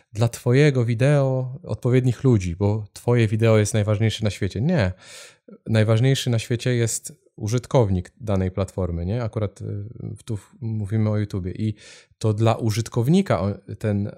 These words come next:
te algorytmy, bo to musimy mówić liczbie mnogiej, szukają odpowiedniego kontentu, a nie odwrotnie. I,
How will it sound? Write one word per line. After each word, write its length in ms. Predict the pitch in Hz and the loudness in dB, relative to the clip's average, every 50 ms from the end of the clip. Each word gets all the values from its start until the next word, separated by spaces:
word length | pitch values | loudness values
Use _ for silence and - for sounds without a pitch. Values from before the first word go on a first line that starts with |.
| 107 101 104 104 | -10 -10 -10 -8
te 120 | - 113 101 | -6 -4 0
algorytmy, 640 | 101 104 104 104 110 113 117 117 - 107 98 95 | 0 0 0 0 2 0 0 0 0 -2 -2 -2
bo 120 | 92 98 95 | -2 -4 -4
to 120 | - 101 | -4 -4
musimy 320 | 101 104 101 - 113 104 | -4 -4 -4 -4 -4 -2
mówić 360 | 104 101 98 95 95 - - - - | -2 -2 -2 -4 -6 -12 -14 -12 -8
liczbie 320 | 104 104 101 101 104 101 | -6 -6 -4 -2 0 0
mnogiej, 380 | 98 101 98 95 92 92 92 92 - - - - _ - | 0 0 0 -2 -2 -4 -6 -8 -10 -16 -20 -20 _ -14
szukają 500 | - - - - - 131 123 117 110 104 | -10 -10 -6 0 2 2 4 4 2 2
odpowiedniego 840 | 98 - - 104 104 107 104 104 104 98 101 101 98 95 98 - - 101 92 | 0 -2 -4 -2 -2 0 0 0 0 0 0 0 0 -2 -2 -6 -8 -12 -8
kontentu, 640 | - 110 104 98 - 95 92 90 - 143 180 220 - _ | -4 -4 -4 -2 -2 -4 -4 -4 -6 -8 -10 -10 -10 _
a 140 | - - 107 | -6 0 2
nie 180 | 113 131 151 151 | 4 4 4 2
odwrotnie. 560 | 120 - 143 135 123 110 - - 95 87 95 - _ - - - - - _ _ - | 2 2 2 2 2 2 0 -6 -8 -8 -10 -10 _ -20 -20 -20 -20 -20 _ _ -4
I, 60 | 110 | -2